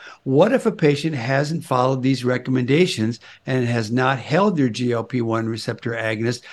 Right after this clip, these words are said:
before the procedure? In those cases, it's essential to assess the gastric contents.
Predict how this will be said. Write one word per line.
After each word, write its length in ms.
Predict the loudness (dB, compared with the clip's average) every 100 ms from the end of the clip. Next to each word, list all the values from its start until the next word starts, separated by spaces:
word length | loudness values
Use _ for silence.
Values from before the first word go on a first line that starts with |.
| -8
before 340 | -6 0 2 2
the 80 |
procedure? 680 | -2 -6 0 0 0 -4 -8 -18 -20 -8
In 160 | -2 4
those 300 | 6 6 4
cases, 580 | 0 -2 -2 -4 -6 -6 -16 -6
it's 180 | -4 0
essential 640 | -2 0 0 2 0 0
to 200 | 0 -2
assess 420 | -2 0 0 -2 -4
the 140 | -6
gastric 500 | -2 -2 -2 -4 -2
contents. 640 | 2 2 2 0 -4 -6